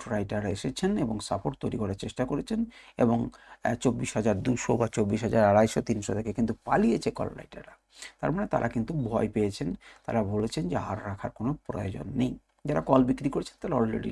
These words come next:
লসে আছেন। তাহলে এই জোনে দেখুন হিউজ একটা সাপোর্ট জোন, এই জোনটা কত জোন আমরা একবার দেখে নিই, আমরা একবার দেখে নিই, সেটা হচ্ছে বাই চব্বিশ হাজার চারশো। চব্বিশ হাজার চারশোর পরের জোনটা কি? চব্বিশ হাজার সাড়ে চারশো।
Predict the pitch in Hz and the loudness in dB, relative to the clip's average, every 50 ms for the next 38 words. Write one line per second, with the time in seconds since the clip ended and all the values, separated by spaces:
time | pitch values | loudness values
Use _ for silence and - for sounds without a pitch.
0 | 107 107 104 - - - - - - - - - _ _ _ - - - - - | -4 -4 -6 -6 -4 -4 -6 -6 -8 -14 -18 -20 _ _ _ -20 -20 -20 -20 -14
1 | - - 170 160 - - 156 180 208 202 180 208 185 175 170 156 151 147 - 160 | -4 0 0 2 4 6 6 6 6 4 4 2 2 2 2 0 0 0 0 0
2 | 139 104 98 117 139 170 180 196 180 - - - - _ _ _ - - 131 - | -2 0 2 4 4 4 4 4 2 -2 -6 -12 -16 _ _ _ -6 -4 -4 -4
3 | - - 143 131 - - 170 - - 151 151 135 131 143 160 160 165 - _ _ | -2 -4 -4 -2 -2 -4 -4 0 0 0 0 0 -2 -6 -6 -8 -8 -10 _ _
4 | _ - - - - - - - - 113 117 - 113 101 101 101 - - - 131 | _ -20 -20 -20 -20 -18 -6 -2 -2 0 0 0 -2 -2 -2 -4 -4 -4 -4 -4
5 | 135 - 170 160 175 180 185 220 220 - _ - 143 120 120 107 107 104 117 120 | -2 -2 -2 0 0 -2 -2 -2 -6 -10 _ -8 -4 -2 -2 0 -2 -2 -4 -6
6 | - - 135 - - 156 175 185 - _ _ _ _ _ _ _ _ _ _ _ | -6 -6 -6 -4 -4 -4 -4 -4 -6 _ _ _ _ _ _ _ _ _ _ _
7 | _ _ _ 120 117 107 107 104 107 101 101 - - - 147 147 160 175 - - | _ _ _ -6 -4 -4 -2 -2 -2 -2 -2 -2 0 0 0 0 0 0 -4 -8
8 | _ - - - 123 117 101 101 101 - 131 117 - - 110 - 104 101 - - | _ -10 -6 -2 0 0 0 0 -2 -4 -6 -6 -6 -4 -4 -2 -2 -4 -4 -4
9 | 110 104 120 - - - - - 156 151 - - - - - - - - - - | -6 -6 -6 -8 -10 -8 -6 -6 -6 -6 -6 -8 -10 -10 -12 -14 -16 -8 -4 -4
10 | 143 143 - 175 - 175 165 170 156 - - 135 143 - - 147 135 - - - | -2 -2 -2 -4 -4 -4 -4 -4 -4 -2 0 0 0 0 -2 -4 -2 0 2 2
11 | 240 233 226 143 143 156 151 160 151 - 196 262 254 - _ - - - - - | 2 2 2 0 -2 -2 -4 -4 -6 -4 -6 -6 -8 -10 _ -20 -20 -20 -6 -2
12 | 131 117 107 117 - 117 113 127 127 - - 110 107 107 - - 104 - - | 0 0 0 0 0 0 -2 -2 -4 -4 -6 -6 -6 -6 -8 -10 -10 -12 -12